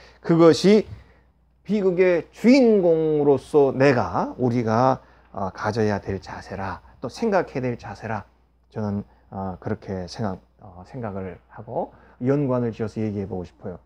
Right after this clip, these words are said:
그래서 니체가 말한 것처럼 참 비극은 슬프면서도 정신과 사상이 함께 들어가 있는, 슬프면서도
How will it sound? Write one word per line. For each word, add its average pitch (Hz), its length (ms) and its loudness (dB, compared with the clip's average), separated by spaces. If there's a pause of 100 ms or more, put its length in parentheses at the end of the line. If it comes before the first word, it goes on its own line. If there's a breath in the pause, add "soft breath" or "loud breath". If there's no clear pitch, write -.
(300)
그래서 214 220 6
니체가 226 460 6
말한 202 260 8
것처럼 - 320 -4
참 285 260 2
비극은 240 460 4 (1200)
슬프면서도 220 1000 6 (360 soft breath)
정신과 208 640 6
사상이 190 520 2
함께 190 340 2
들어가 165 260 8
있는, 156 260 4 (500 soft breath)
슬프면서도 202 920 6